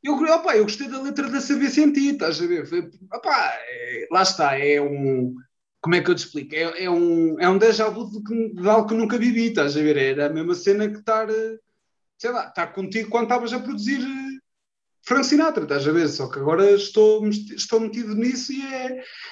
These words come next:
é mais fixe. Por acaso foi, foi uma experiência muito fixe, porque nunca, nunca tinham, primeiro de tudo, eu nunca tinha feito algo assim, estás a ver? Me dizerem, "Olha, tenho isto", e, e mandas-me tudo cantado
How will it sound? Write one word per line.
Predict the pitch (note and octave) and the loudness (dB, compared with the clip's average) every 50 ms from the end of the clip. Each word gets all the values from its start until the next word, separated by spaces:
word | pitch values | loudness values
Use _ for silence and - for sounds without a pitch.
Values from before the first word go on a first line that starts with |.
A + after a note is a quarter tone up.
| - - | -8 0
é | - B3+ | 4 4
mais | D4 D#4+ D#4+ | 6 6 6
fixe. | - D#4+ D4+ D4 - | 6 6 4 4 4
Por | - G3 | 0 0
acaso | - G3+ G3 G3 - | 2 2 0 0 2
foi, | A3 G#3+ G#3+ G#3+ G#3+ | 0 0 2 0 -2
foi | G#3 G#3+ A3 A3 A3 | 2 4 4 4 6
uma | A3 A3 A3 A3 G#3+ | 4 2 2 2 0
experiência | - - - A3 A#3 A3 G#3 A3+ | 0 -2 -4 -2 -2 -2 -2 -2
muito | A3+ A3+ G#3 G#3 A#3 - | -2 -2 -2 -2 -2 -4
fixe, | - A#3 A#3 A3+ - - | -2 -2 -4 -4 -4 -8
porque | - - - _ - | -16 -18 -18 _ -10
nunca, | C#3+ C#3+ C#3+ C#3+ D3 D#3 D#3 | -6 -6 -4 -2 -2 0 0
nunca | E3+ F3 - G3 F#3+ | 0 0 0 0 -2
tinham, | G#3 G#3 G#3 G#3+ G#3+ G#3+ G#3+ G#3+ G#3+ A3 - _ _ _ _ - | 0 0 0 0 0 0 -2 -4 -6 -10 -14 _ _ _ _ 0
primeiro | - A#3 C4 D4 D4 | 2 4 6 6 4
de | D4+ | 4
tudo, | D4 D4+ | 2 2
eu | C#4+ | 2
nunca | C#4+ - D4 C4+ | 0 0 -4 -4
tinha | - C4 B3 | -6 -6 -8
feito | - B3+ - A#3+ | -8 -8 -2 0
algo | A#3 A3 G#3 G#3 | 2 2 2 0
assim, | - - E3+ D3 | -2 -4 -4 -6
estás | C#3 A#2+ A#2+ B2 C3 | -6 -6 -8 -6 -2
a | |
ver? | C3+ D3 D3+ D3 D3 - - _ _ _ - | 0 0 0 0 -2 -10 -18 _ _ _ 0
Me | D#3+ D#3+ | 2 2
dizerem, | C#3+ C#3+ F3+ E3+ D#3+ D#3 F3 | 6 6 6 8 8 6 4
"Olha, | F#3 F3 D3+ C#3+ | 4 4 2 0
tenho | D3 F3 F3+ F#3+ F#3+ A3 | 0 -2 -2 0 0 0
isto", | C4 C#4 - - - C#4+ - - _ _ _ _ _ _ _ _ _ _ _ _ _ _ - | 0 0 -2 -6 -10 -14 -18 -20 _ _ _ _ _ _ _ _ _ _ _ _ _ _ -14
e, | E3 E3+ E3+ F3 E3+ F3+ G3 F#3 | -12 -10 -10 -10 -6 -2 0 2
e | E3 | 4
mandas-me | F3+ G3+ G#3 G#3 G#3 G#3 G3+ F#3 G3 F#3 F#3+ | 6 6 6 6 4 2 2 0 -4 -6 -4
tudo | G3 G#3 G#3 - | -6 -6 -4 -2
cantado | G#3+ G3+ G3 G3 G#3+ G#3+ A#3 B3 B3 C#4 D4 D4 | 0 0 0 2 2 2 2 2 0 -6 -14 -16